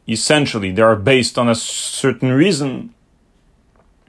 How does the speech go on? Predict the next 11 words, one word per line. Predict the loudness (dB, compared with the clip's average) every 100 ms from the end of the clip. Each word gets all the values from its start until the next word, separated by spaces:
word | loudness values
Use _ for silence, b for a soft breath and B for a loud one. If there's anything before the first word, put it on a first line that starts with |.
| _ -16 B B B B
yet | 2 4 4
once | 2 2 2 0
the | -2
Gzeira | -4 0 2 2 2 0
was | 2 0 0
Nigza, | -4 -4 -4 -2 -2
once | 0 -2 -2
the | -6
Gzeira | -4 0 2 4
was | 2 0
established, | -2 2 2 2 0 -4 -8 -14